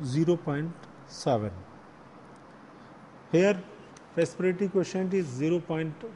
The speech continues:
one, and in case of fat, the respiratory quotient is zero point seven. Because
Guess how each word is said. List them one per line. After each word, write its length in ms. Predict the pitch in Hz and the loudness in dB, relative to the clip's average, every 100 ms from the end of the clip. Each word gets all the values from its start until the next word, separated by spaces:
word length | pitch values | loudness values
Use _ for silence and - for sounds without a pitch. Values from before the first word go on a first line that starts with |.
| 117 | -8
one, 420 | 131 143 156 190 214 - - - - - - - | -4 -2 -4 -6 -10 -20 -20 -20 -20 -20 -18 -6
and 240 | 139 139 160 | -4 -4 -4
in 200 | 175 170 | -2 -2
case 380 | 156 175 180 - | 2 4 4 4
of 160 | 175 165 | 2 2
fat, 600 | - - 151 170 - - - - - - - - - - - - - - - | -2 4 6 6 2 -14 -16 -20 -20 -20 -20 -20 -20 -20 -20 -20 -20 -20 -8
the 80 | 143 | 0
respiratory 560 | 143 127 - 175 180 196 | 2 2 2 2 4 2
quotient 540 | 190 170 175 175 165 - - - - - - - - - | 2 4 2 2 -2 -12 -20 -20 -20 -20 -20 -20 -6 2
is 320 | 160 147 - - - - - - - - 127 | 2 2 -10 -20 -20 -20 -20 -20 -20 -12 -4
zero 340 | 123 165 180 | 2 4 4
point 380 | 175 151 151 170 - - - - - - - - - - - - - - - - - - - - - - | 4 2 2 -4 -12 -20 -20 -20 -20 -20 -20 -20 -20 -20 -20 -20 -20 -20 -20 -20 -20 -20 -20 -20 -20 -20
seven. 720 | - - 156 135 123 127 165 - - - - - - - - - - - - - - - - - - - - - - - - - - - - | -20 -4 0 2 0 -4 -6 -12 -20 -20 -20 -20 -20 -20 -20 -20 -20 -20 -20 -20 -20 -20 -20 -20 -20 -20 -20 -20 -20 -20 -20 -20 -20 -20 0
Because 360 | 170 202 208 | 6 8 8